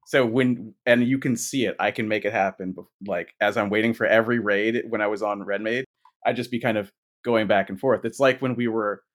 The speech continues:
going back and forth strafing and we would scale. You remember that?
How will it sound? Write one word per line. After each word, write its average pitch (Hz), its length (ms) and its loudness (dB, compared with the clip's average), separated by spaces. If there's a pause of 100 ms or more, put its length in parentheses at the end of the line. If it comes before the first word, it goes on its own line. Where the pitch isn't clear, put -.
(220)
going 143 180 4
back 127 200 6
and 117 100 -2
forth 110 300 -2 (140)
strafing 117 560 -2
and 98 260 -4
we 98 80 -4
would 95 160 -6
scale. 113 460 2
You 123 100 0
remember 120 300 0
that? 147 200 -2